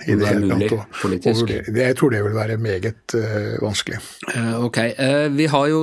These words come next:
Speaker 2: siden, eh, siden, eh, den kalde krigen, og ikke minst i, i din periode som forsvarssjef, hatt en stor diskusjon om hvordan det norske forsvaret skal brukes. Det har vært en vanvittig omlegging fra, fra da jeg var ung, og vi alle var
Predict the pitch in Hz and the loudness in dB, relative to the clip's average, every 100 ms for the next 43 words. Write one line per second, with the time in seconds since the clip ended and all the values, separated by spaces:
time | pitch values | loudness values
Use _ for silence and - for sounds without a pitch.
0 | 156 156 127 131 139 139 131 135 127 104 | 2 2 2 2 2 2 0 0 0 2
1 | 113 113 117 117 113 110 113 110 110 107 | 0 2 2 2 0 0 0 0 0 -2
2 | 107 107 104 101 101 107 113 113 107 120 | -2 -2 -2 -2 -2 -2 2 0 2 0
3 | 147 175 143 131 120 123 117 117 110 104 | 0 0 0 0 0 0 0 2 0 0
4 | 113 113 98 98 113 117 98 92 120 - | 0 0 -2 -4 -4 -2 -2 -2 -4 -2
5 | 107 117 113 104 - 101 101 - 107 107 | -2 0 -2 -2 -2 -2 -2 -4 -2 -2
6 | 107 107 101 98 98 110 113 - - - | 0 0 0 -2 0 -2 -2 -8 -10 0
7 | 113 110 113 117 - 92 92 104 101 - | 0 0 -2 -2 0 0 0 -2 -4 -10
8 | - - 110 104 - - 101 101 110 110 | -6 -2 0 0 -2 -4 -2 0 -2 -2
9 | - - - 107 107 101 - 135 110 101 | -8 -12 -2 0 2 -2 0 0 2 2
10 | 98 139 151 120 117 120 110 113 104 101 | 0 0 0 0 0 0 0 2 2 2
11 | 104 110 110 110 110 110 107 110 110 101 | 0 0 0 0 0 0 0 0 2 0
12 | 101 110 | 0 0